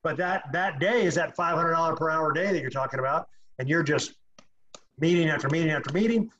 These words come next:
and then tomorrow. And, and so we do this thing, talk about a time blocking,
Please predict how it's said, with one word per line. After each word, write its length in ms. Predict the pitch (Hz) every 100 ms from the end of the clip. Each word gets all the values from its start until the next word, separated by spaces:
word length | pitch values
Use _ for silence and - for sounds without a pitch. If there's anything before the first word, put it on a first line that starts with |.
| _
and 100 | 143
then 200 | 151 147
tomorrow. 460 | - 135 147 151 156 - - -
And, 140 | 170
and 140 | 156
so 120 | 156 180
we 120 | 247
do 160 | 208 170
this 320 | 131 160 -
thing, 160 | 165
talk 140 | 147 156
about 160 | 135
a 40 | 123
time 300 | 143 147 143
blocking, 420 | 127 123 131 131